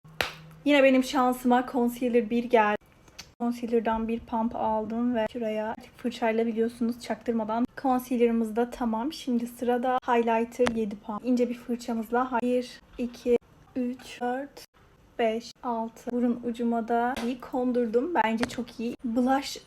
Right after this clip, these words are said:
on mu? Yine allık kadın oluyoruz. Keşke şu toz allığımı fondötenle kapatsaydım. Bir, iki, üç, dört, beş, altı, yedi, sekiz, dokuz, bir daha on. Mahvoldum.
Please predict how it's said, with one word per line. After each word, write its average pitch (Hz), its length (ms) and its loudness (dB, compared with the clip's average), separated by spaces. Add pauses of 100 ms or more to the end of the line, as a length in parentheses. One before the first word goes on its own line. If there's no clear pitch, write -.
on 330 320 8
mu? 262 320 8 (400)
Yine 294 180 6
allık 262 360 8
kadın 247 220 2
oluyoruz. 226 600 4
Keşke - 160 -2
şu - 140 -6
toz 262 240 2
allığımı 254 440 6
fondötenle 254 600 0
kapatsaydım. 226 960 0 (160)
Bir, 247 240 -6 (240)
iki, - 460 -10
üç, 240 340 -10
dört, 262 360 -10
beş, 269 360 -8
altı, 254 320 -6
yedi, 247 400 -4 (400)
sekiz, 240 680 -6
dokuz, 269 520 -6 (120)
bir - 40 -10
daha 240 180 2
on. 226 460 -2
Mahvoldum. 262 1120 2